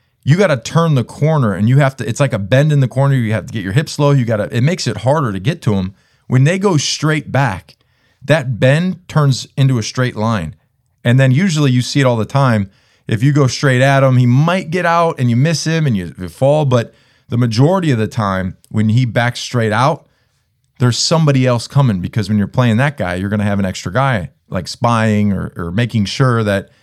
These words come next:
if he gets out or breaks the pocket, you go, you attack. And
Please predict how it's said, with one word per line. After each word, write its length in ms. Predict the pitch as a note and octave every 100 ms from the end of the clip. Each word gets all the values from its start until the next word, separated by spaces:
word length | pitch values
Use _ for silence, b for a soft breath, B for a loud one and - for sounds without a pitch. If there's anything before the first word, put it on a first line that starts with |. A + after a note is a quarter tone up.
| b -
if 220 | A2+ -
he 160 | C3
gets 260 | G#2+ B2 A2+
out 380 | C3 D3 A#2+ -
or 100 | G2
breaks 320 | A#2+ C#3 C#3
the 120 | -
pocket, 440 | - C#3 C3+ A2 B2+
you 140 | A2
go, 260 | A2+ G2+ F#2 -
you 180 | G#2+ A2
attack. 520 | - - B2+ E2 -
And 300 | A#2 G#2+ G#2